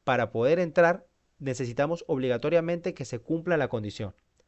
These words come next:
Esto ha sido todo por este video, un video un poco más corto,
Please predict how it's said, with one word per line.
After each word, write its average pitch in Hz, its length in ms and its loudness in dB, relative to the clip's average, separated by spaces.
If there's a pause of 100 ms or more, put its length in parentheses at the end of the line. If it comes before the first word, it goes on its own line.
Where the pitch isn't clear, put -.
(2500)
Esto 170 200 0
ha 151 40 -2
sido 151 220 0
todo 143 300 0
por 127 120 4
este 120 140 -6
video, 170 200 0
un 151 80 -2
video 131 200 0
un 131 100 -8
poco 135 200 -6
más 123 140 -8
corto, 190 400 -2